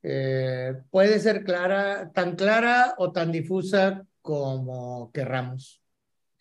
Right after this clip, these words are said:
Yo creo que esa cultura que, que bien comentas, la tenemos que diagnosticar muy bien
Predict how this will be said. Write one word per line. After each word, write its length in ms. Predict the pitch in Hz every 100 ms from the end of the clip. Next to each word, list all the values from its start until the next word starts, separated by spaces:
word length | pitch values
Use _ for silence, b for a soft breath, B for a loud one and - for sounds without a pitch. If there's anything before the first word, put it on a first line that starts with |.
| _ _ -
Yo 200 | 151 180
creo 300 | 202 208 208
que 180 | 180 185
esa 300 | 170 214 -
cultura 880 | 156 135 - 185 185 202 - - _ _ _ _ _ _ _ _ _ _ _ _
que, 220 | 151 127 -
que 140 | 143
bien 280 | 135 165 196
comentas, 840 | 190 147 160 170 185 196 190 - _ _ _
la 280 | 156 156 156
tenemos 640 | 156 160 180 196 202 -
que 220 | - 170 175
diagnosticar 960 | 196 180 156 139 135 151 131 143 147
muy 240 | 156 170 165
bien 440 | 143 131 127 131